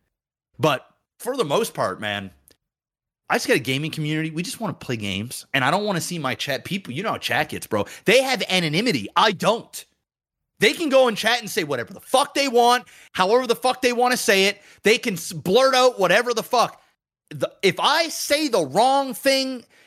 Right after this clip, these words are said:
in the, even if I didn't mean it that way, it's clipped and it's shipped, right?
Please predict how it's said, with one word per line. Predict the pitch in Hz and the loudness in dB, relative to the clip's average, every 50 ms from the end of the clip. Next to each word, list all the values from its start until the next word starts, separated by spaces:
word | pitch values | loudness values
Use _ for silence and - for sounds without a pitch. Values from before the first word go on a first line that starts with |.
| _ _ - | _ _ -2
in | 190 185 180 | 0 0 2
the, | 151 160 165 - - | 2 0 -2 -2 -2
even | 208 233 277 302 277 | 0 0 0 2 2
if | 269 - 247 | 0 2 2
I | 214 | 2
didn't | 202 196 185 160 151 170 | 2 2 0 -2 -4 -4
mean | 214 254 277 | -2 -2 -2
it | 269 240 - | -2 0 0
that | 240 233 220 | 0 0 2
way, | 220 214 208 208 208 | 2 2 2 2 2
it's | - 156 - - | 0 -4 -6 -6
clipped | - - - 214 262 277 285 285 - - | -6 -6 0 2 2 2 2 0 -2 0
and | 208 180 | 0 0
it's | 160 160 - | 0 0 0
shipped, | - - - 311 294 202 131 - - - - - _ _ _ _ _ _ _ _ _ _ _ _ _ _ - | 0 0 2 4 2 2 0 -4 -10 -16 -16 -16 _ _ _ _ _ _ _ _ _ _ _ _ _ _ 0
right? | 131 165 196 226 214 | 2 2 4 2 0